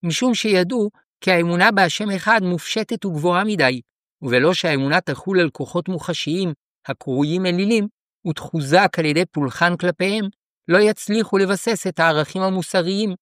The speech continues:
שירוממו את בני עמם ודתם. כך לדוגמה, אנשים רבים שהאמינו בביתם פסלים של עץ ואבן, מתוך אמונה שיעזרו להם, כאשר יצרם הרע גבר ורצו לרצוח, לנאוף או לגנוב,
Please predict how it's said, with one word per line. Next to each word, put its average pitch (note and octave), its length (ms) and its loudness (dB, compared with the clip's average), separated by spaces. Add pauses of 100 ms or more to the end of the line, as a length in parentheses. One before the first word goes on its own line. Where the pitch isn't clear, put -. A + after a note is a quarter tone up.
(240)
שירוממו E3 720 2
את C3 100 -2
בני D3+ 220 0
עמם F3 320 2
ודתם. C#3+ 480 -2 (640)
כך A3+ 240 -2
לדוגמה, G3+ 440 2 (380)
אנשים A3+ 380 2
רבים G#3+ 320 0
שהאמינו F#3+ 480 0
בביתם E3+ 500 2
פסלים E3 420 -2
של E3 220 -2
עץ F#3 320 -6
ואבן, D#3+ 400 0 (420)
מתוך G3+ 340 0
אמונה D#3+ 300 2
שיעזרו E3+ 560 2
להם, E3+ 260 -2 (540)
כאשר F3 260 2
יצרם A3 560 0
הרע F#3 180 2
גבר E3+ 460 2
ורצו D3+ 340 0
לרצוח, F#3 680 0
לנאוף E3 420 -4
או E3+ 60 -2
לגנוב, G3 480 -2